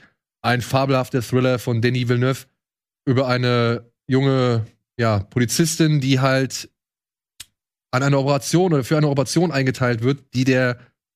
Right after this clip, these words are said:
Drogenmafia erheblichen Schaden zufügen soll, beziehungsweise den Geldfluss der mexikanischen Drogenkartelle stoppen soll.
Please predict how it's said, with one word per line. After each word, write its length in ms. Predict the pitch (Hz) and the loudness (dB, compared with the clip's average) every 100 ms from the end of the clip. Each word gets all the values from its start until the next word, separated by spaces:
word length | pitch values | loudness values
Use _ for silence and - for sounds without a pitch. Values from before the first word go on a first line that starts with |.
| 120 | -8
Drogenmafia 1000 | 113 113 156 175 151 151 143 135 135 127 | 0 2 2 2 0 0 0 2 0 -2
erheblichen 400 | 127 120 139 135 | 0 0 0 0
Schaden 300 | 123 123 139 | 0 0 -2
zufügen 340 | 143 113 107 107 | -4 -4 -2 0
soll, 160 | 107 | 0
beziehungsweise 540 | 117 - 123 117 117 107 | 0 -2 -2 0 0 0
den 180 | 117 107 | 0 0
Geldfluss 600 | 131 147 - 113 101 - _ _ - | 0 -2 -2 -2 -2 -6 _ _ -2
der 60 | |
mexikanischen 600 | 117 113 117 123 127 117 | -2 0 -2 -2 -2 -4
Drogenkartelle 800 | 110 110 143 127 110 - 110 110 110 _ _ | -2 0 0 0 -2 0 -2 -2 -6 _ _
stoppen 440 | - - 135 139 110 | -6 -2 -2 -2 -2
soll. 380 | 107 107 139 | 0 2 0